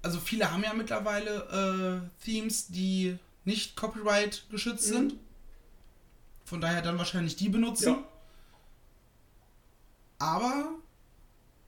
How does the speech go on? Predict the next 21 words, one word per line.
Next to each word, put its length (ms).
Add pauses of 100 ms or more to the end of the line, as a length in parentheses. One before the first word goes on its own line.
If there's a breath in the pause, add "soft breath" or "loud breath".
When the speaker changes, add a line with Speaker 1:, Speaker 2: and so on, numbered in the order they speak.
(1300)
Speaker 1:
wahrscheinlich 540
tatsächlich 420
komplett 460
auf, 220 (280)
äh, 400 (1300)
ich 100
sag 160
mal, 100
in 60
Anführungszeichen 300
copyright-freie 680
Musik 260
gehen. 280 (760 soft breath)
Speaker 2:
Damit, 420
äh, 380
der 240
Unterschied 680
zwischen 540
Hallen 460
und, 420
äh, 360